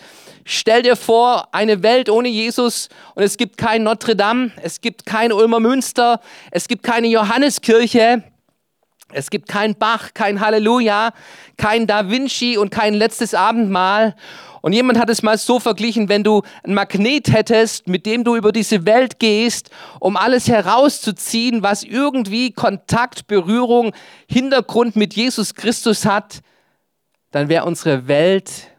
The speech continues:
um ein Vielfaches ärmer. Und wenn wir das tun würden heute hier, wie würd's hier ausschauen?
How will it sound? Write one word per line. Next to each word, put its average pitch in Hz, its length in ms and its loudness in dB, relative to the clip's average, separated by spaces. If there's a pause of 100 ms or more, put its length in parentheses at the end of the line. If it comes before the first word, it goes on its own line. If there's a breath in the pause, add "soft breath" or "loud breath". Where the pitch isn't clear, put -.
(160)
um 147 160 -2
ein 139 220 -2
Vielfaches - 960 -4 (120)
ärmer. 131 440 0 (520)
Und 147 100 -2
wenn 220 100 4
wir 226 80 4
das 240 180 0
tun 254 300 2
würden 240 260 2
heute 226 280 2
hier, 202 360 2 (240 loud breath)
wie 196 140 0
würd's 233 200 0
hier 185 160 2
ausschauen? 214 760 2